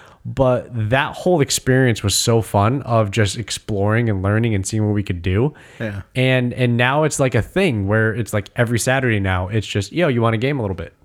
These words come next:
Speaker 1: It's like, "Of course, let's, let's Minecraft." And then it's like, "Oh, it's getting late. It's almost one thirty."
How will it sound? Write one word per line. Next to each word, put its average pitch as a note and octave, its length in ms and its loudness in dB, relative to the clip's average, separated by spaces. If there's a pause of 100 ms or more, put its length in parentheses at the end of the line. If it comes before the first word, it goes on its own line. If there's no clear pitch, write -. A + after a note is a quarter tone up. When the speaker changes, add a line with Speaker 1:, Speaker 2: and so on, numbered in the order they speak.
(160)
Speaker 1:
It's - 80 -10
like, A2+ 160 -6
"Of A2+ 100 -10
course, G#3 260 0
let's, - 200 -4
let's - 200 -6
Minecraft." D#3 420 0 (460)
And A#2 120 0
then A#2 80 2
it's A2+ 160 0
like, G#2+ 160 0
"Oh, D#3+ 200 0
it's A#2+ 120 -8
getting C#3 220 2
late. G3 240 0
It's C3 120 -6
almost C#3 240 0
one D3+ 160 0
thirty." F3+ 420 0